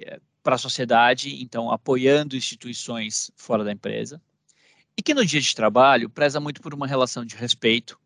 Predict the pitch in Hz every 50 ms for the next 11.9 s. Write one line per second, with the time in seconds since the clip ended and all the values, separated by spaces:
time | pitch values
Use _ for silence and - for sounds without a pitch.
0 | _ _ _ _ _ - 127 127 127 120 - 123 113 - 127 127 127 127 123 120
1 | - - 123 127 - - 123 120 123 120 - - _ _ - - - - 151 -
2 | - - 139 131 123 120 120 113 - - - - _ _ _ _ _ _ _ -
3 | 143 147 - - 143 127 123 123 139 160 180 - - 214 202 185 - - - _
4 | _ _ _ _ _ _ - - 160 156 160 156 - - 156 156 - - - -
5 | _ _ _ _ _ _ _ _ _ _ _ _ _ _ _ _ 135 123 139 127
6 | - - 143 120 - 120 110 104 101 92 - - - - - _ _ _ _ _
7 | _ _ _ _ _ _ _ _ _ _ - 98 107 - _ _ _ _ _ _
8 | - 139 147 160 165 156 - 165 165 160 160 156 156 143 139 - _ - - 139
9 | 131 135 135 131 131 131 131 127 123 - _ _ _ _ _ _ _ _ _ _
10 | _ - 147 147 147 147 143 143 143 - - - 143 139 131 - 147 - - 151
11 | 147 143 139 135 131 127 120 - - - 135 131 127 110 113 110 113